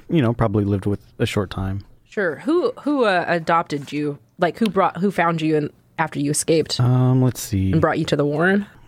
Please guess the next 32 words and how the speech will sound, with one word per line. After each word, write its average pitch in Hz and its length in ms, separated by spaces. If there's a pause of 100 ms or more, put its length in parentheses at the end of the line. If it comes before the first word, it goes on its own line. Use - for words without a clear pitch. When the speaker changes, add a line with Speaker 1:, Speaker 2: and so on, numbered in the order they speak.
(180)
Speaker 1:
I'm 147 80
gonna 165 160
say 120 800 (560)
Clover 104 340
did. 87 340 (600)
Clover's 123 260
a 110 60
very 113 340
motherly 107 600
figure 95 560 (500)
for 254 160
Speaker 2:
Okay. 110 80
Speaker 1:
the 107 80
Warren. 101 380 (720)
Speaker 2:
So - 100
she 170 140
brought 151 240
you 143 80
to 147 160
the 135 100
Warren 135 420
after 143 220
you 135 120
escaped. - 420
So - 100
you've 180 140
only 175 120
been 156 140
there 147 140
for - 120
maybe, 143 280
like, 117 320